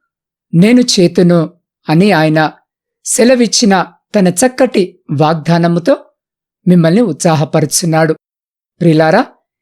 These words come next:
దేవుడు చెప్పినట్లయితే ఆయన మీ జీవితంలో దానిని చేయబోతున్నాడు అని అర్థం. కాబట్టి ఈరోజు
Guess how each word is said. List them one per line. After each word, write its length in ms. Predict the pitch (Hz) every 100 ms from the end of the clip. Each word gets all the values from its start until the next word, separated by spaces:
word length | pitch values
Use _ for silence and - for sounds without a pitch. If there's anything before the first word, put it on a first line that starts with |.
| _ _
దేవుడు 640 | 143 214 240 233 196 - _ _ - 175
చెప్పినట్లయితే 920 | - 185 170 170 180 180 247 - _ _ _ _ _
ఆయన 260 | 185 240 277
మీ 200 | 226 196
జీవితంలో 840 | - 185 180 190 185 180 175 - _ _ _ _ -
దానిని 400 | 175 175 165 233 -
చేయబోతున్నాడు 920 | 165 147 160 - 165 156 156 156 - _ -
అని 180 | 147 196
అర్థం. 380 | 143 127 160 - _ _ _ _ -
కాబట్టి 600 | 160 165 143 269 - _ _ _ _ 175
ఈరోజు 680 | 196 185 220 165 202 -